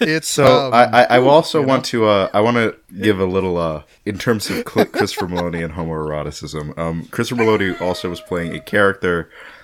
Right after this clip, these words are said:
Speaker 2: a bisexual serial killer in the show Oz at the time.
Speaker 1: Fuck
Speaker 2: where
Speaker 1: yes.
Speaker 2: he, where he was, um,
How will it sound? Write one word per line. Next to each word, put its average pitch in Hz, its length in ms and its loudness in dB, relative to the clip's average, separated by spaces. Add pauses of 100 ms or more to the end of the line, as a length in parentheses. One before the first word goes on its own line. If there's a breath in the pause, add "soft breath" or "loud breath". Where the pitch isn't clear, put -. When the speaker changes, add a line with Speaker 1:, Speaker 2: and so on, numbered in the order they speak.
(260 loud breath)
Speaker 2:
a 90 260 0
bisexual 101 720 -2
serial 98 440 0
killer 80 380 -8
in 85 180 -8
the 82 60 -6
show 80 340 -6
Oz 82 540 -10
at 82 100 -10
the 80 80 -14
time. - 320 -12
Speaker 1:
Fuck 220 480 0
Speaker 2:
where 202 260 0
Speaker 1:
yes. - 460 -6 (300)
Speaker 2:
he, - 160 -20
where 101 180 0
he 113 220 -2
was, 101 500 0 (320 loud breath)
um, 113 460 0